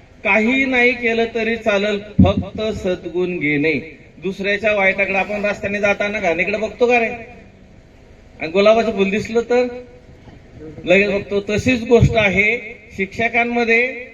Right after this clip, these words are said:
गुलाबाचं फुल बघा, त्याच्यातली घाण बघू नका. कारण का होतं, काही काही शि-, लोकांना प्रत्येकाच्या व्यवहारामध्ये काही काही गोष्टी असतात,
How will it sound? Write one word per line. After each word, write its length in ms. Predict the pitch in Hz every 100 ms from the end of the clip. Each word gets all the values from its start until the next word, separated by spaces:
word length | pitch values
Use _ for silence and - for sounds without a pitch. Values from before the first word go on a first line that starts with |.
| - - - -
गुलाबाचं 600 | 143 180 208 220 233 240
फुल 320 | 196 226 254
बघा, 480 | 233 214 202 220 269 - - - -
त्याच्यातली 520 | 175 185 226 226 226 226
घाण 300 | 175 202 202
बघू 260 | 202 214
नका. 380 | 247 196 190 214
कारण 400 | 196 170 190 202
का 220 | 190 220
होतं, 380 | 233 170 170 202
काही 240 | 220 202
काही 260 | 202 220 240
शि-, 640 | 226 247 - 175 165 180
लोकांना 400 | 185 190 214 220
प्रत्येकाच्या 640 | 233 214 - 220 220 220 233
व्यवहारामध्ये 600 | 196 202 202 208 208 214
काही 200 | 208 208
काही 180 | 214
गोष्टी 320 | 196 202 - 196
असतात, 380 | 196 - 156